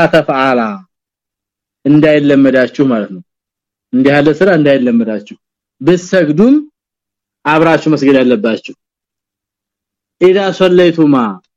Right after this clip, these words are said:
በምትሰግዱ ጊዜ ፊ ሪሓሊኩማ፣ ቤታችሁ፣ ከዛ ثم أدركتما، አገኛችሁ፣ አልኢማመ፣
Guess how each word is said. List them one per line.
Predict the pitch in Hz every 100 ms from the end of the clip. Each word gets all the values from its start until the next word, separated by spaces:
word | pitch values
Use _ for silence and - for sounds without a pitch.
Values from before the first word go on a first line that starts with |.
| _
በምትሰግዱ | 151 165 196 - 202 180 170
ጊዜ | 151 143 117 104 87 _ _ _ _
ፊ | - 175
ሪሓሊኩማ፣ | 196 160 180 185 175 180 175 165
ቤታችሁ፣ | 165 165 160 147 123 - _ _ _ _ _ _ _ _ _ _ _ -
ከዛ | 156 175 196
ثم | 185 185 185
أدركتما، | 190 185 185 185 185 185 196 208 - _ _ _ _ _ _ _ _
አገኛችሁ፣ | - 180 180 185 180 180 175 175 202
አልኢማመ፣ | 180 180 180 175 180 190